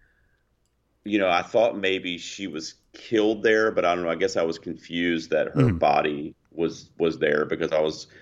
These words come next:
Speaker 1: I don't know. They made it there. I remember a couple scenes. By the way, this movie had a shit ton of neighborhood barbecues.
Speaker 2: Yes, it
Speaker 1: Like, that's
Speaker 2: did.
Speaker 1: another thing. They were always at a barbecue. I'm like, I don't wanna talk to my neighbors, like, that often. It was kinda crazy.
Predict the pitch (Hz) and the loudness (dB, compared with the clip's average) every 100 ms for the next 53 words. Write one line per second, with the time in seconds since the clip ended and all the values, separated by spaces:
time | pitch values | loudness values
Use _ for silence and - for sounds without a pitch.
0 | - - 113 127 160 - 104 107 117 120 | -14 -2 4 6 4 4 2 4 2 2
1 | 104 - 104 - 107 131 123 113 113 98 | 0 0 -2 0 0 0 0 -2 -4 -6
2 | - 95 90 90 85 - - - 107 104 | -8 -6 -4 -4 -6 -10 -4 2 4 4
3 | 90 92 107 90 87 80 - 110 - 82 | 2 0 -4 -4 -2 -4 -2 -6 -4 -6
4 | 71 69 80 80 78 69 78 67 - - | -6 -2 -2 -2 -4 -4 -2 -4 -6 -10
5 | - _ _ - 143 151 143 143 - 104 | -10 _ _ 4 4 4 2 4 4 4
6 | 92 82 95 98 101 107 107 123 135 - | 4 4 2 4 4 4 4 6 4 2
7 | 98 - 90 90 - 80 80 85 85 - | -6 -4 -6 -6 -8 -6 -4 -4 -4 -8
8 | - - - - 160 123 110 120 110 113 | -20 -20 -14 0 0 2 0 0 2 0
9 | 107 98 82 82 90 85 82 76 - - | 0 -2 0 0 0 -2 -4 -6 -6 -2
10 | 85 85 76 - - - - - - - | -2 0 -2 -6 -8 -8 -6 -4 -4 -4
11 | 80 - 73 | -4 -4 -6